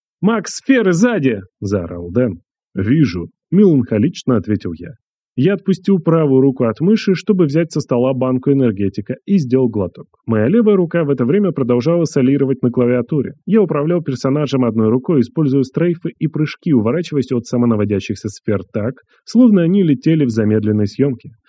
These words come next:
Между моделькой моего героя и смертельным уроном оставались считанные миллиметры, но для меня это было более чем достаточно.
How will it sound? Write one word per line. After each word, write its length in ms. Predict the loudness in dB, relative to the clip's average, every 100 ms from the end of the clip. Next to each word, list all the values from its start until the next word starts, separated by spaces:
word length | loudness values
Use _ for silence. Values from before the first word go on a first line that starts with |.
| _ 0
Между 300 | 2 2 2
моделькой 500 | 2 2 2 2 2
моего 340 | 2 4 2
героя 460 | 2 2 2 0 -2 -2
и 80 | -4
смертельным 680 | 0 -2 0 -2 0 0
уроном 340 | 2 2 2 0
оставались 500 | 0 0 0 0 0
считанные 400 | -2 2 2 2
миллиметры, 600 | 2 2 2 0 -2 -6
но 280 | 0 2 2
для 180 | 2 2
меня 400 | 2 2 0 -2
это 220 | -4 -2
было 320 | 2 4 4 2
более 380 | 2 2 2
чем 260 | -2 -4 -2
достаточно. 680 | -4 -2 -4 -4 -12 -14